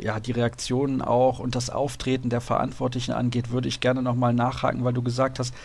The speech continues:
du warst dir relativ sicher. Warum warst du dir sicher, dass Prokop bleibt?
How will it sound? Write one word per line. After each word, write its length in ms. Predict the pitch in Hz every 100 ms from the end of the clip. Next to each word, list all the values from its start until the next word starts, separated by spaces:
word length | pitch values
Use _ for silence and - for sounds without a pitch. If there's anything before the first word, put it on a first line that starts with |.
| - - -
du 100 | 120
warst 220 | 131 127
dir 100 | 131
relativ 400 | 123 120 120 120
sicher. 320 | 151 - 233
Warum 220 | 131 127 123
warst 240 | 226 -
du 40 |
dir 140 | 247 208
sicher, 240 | 139 127
dass 160 | 113 -
Prokop 460 | - 110 - 101
bleibt? 400 | 101 95 98 -